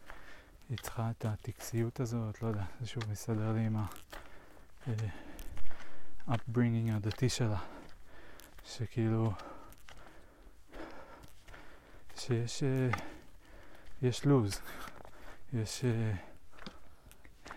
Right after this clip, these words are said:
משהו קורה, זה כמו, כאילו החיים הם כמו מין, <laughs> כמו איזה, אה, פסטיבל או קייטנה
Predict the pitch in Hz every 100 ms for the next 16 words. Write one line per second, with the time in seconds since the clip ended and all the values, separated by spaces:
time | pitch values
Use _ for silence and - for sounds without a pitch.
0 | - - - - - - - - - 123
1 | 120 - 123 - 117 120 120 117 110 -
2 | 131 120 - - - - - - - -
3 | - 127 120 - 123 123 117 123 120 120
4 | 117 - - - - - - - - -
5 | 104 123 104 - - - - - - 123
6 | 120 113 107 - - - - - - -
7 | - 185 117 110 107 - - - - -
8 | - - - - - - 101 - 113 113
9 | 120 120 110 - 110 - 110 113